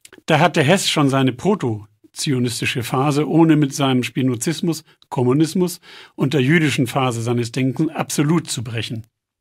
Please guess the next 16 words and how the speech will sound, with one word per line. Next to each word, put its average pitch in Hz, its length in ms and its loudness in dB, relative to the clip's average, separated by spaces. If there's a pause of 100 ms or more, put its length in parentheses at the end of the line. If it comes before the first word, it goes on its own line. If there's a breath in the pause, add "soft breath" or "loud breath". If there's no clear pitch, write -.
(960 loud breath)
Wenn 160 140 6
Hess 175 320 4
gegen 185 260 4
den 151 160 6
Junghegelianismus 135 1040 2
sich - 180 -8
richtete, 147 400 -2
dann 139 220 4
war 135 180 2
es 127 160 -4
wegen 143 440 0
dessen 151 280 -2
antijüdischer 139 800 -2
Tendenz, 123 680 0 (240)
die 147 100 0
insbesondere 139 800 0